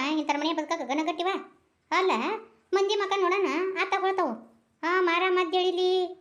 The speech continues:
ಮಾತ್ ಹೇಳಕ್ ಕುಂತು ಅಂದ್ರ ಕದ ಹಾಕೊಂಡ್, ಕದ ಹಾಕೊಂಡ್ ಕುಂದಿರ್ತಾವು. ಆ ನಮ್ ಮನೆ ಹಂಗತಿ ಇಲ್ಲ,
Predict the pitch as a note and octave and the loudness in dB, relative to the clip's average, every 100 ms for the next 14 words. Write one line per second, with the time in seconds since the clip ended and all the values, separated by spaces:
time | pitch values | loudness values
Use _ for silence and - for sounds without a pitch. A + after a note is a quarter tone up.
0 | _ _ _ _ _ F#4+ A4 A4+ G#4+ A4 | _ _ _ _ _ 0 0 2 -2 -2
1 | G#4+ G#4+ G#4+ G#4 G#4+ A4 G#4+ A4 G#4+ G#4+ | -4 -2 -4 -2 0 0 0 -2 -4 -2
2 | G#4+ G#4+ A4 G#4+ G#4 G#4 F#4+ C4 - - | -2 -2 -4 -4 -2 0 0 -2 -6 -20
3 | _ _ _ - F#4+ G4 G4+ G4+ G4+ G#4+ | _ _ _ 0 2 2 2 0 0 0
4 | A4+ G#4+ G4 A#4 | 0 -2 -2 0